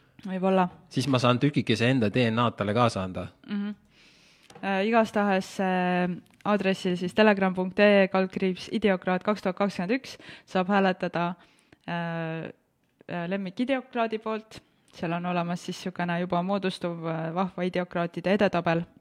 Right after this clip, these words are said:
Speaker 1: mida, no siis, äh, hetkel juhib Kaja Kallas.
Speaker 2: Ja, ja, ja.
Speaker 1: <laughs> Milline üllatus.
Speaker 2: Mm. <laughs>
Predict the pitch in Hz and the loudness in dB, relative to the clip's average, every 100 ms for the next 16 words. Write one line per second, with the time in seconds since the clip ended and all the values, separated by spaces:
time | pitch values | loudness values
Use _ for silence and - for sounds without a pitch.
0 | _ _ _ _ _ _ _ _ _ - | _ _ _ _ _ _ _ _ _ -20
1 | - - - - - - - 190 185 185 | -20 -20 -20 -20 -20 -20 -4 -2 2 2
2 | 170 170 170 170 170 - - _ _ _ | 4 2 2 4 2 0 -10 _ _ _
3 | _ _ _ _ _ _ _ - 190 180 | _ _ _ _ _ _ _ -10 -6 -4
4 | 175 170 170 - 165 165 185 190 - 165 | -4 -6 -8 -4 -2 2 2 0 0 -2
5 | 180 190 170 185 185 202 202 190 - - | 0 0 0 0 0 2 4 2 0 -10
6 | - - 202 202 233 104 - 101 101 101 | -8 -8 -6 -2 -2 0 -4 -4 -6 -6
7 | 104 110 110 - - 208 190 208 254 247 | -8 -10 -10 -16 -8 -4 -4 -2 -4 -4
8 | 240 233 - 135 110 110 - 98 120 - | -6 -8 -12 -8 -6 -8 -8 -6 -6 -6
9 | 156 - - | -8 -10 -14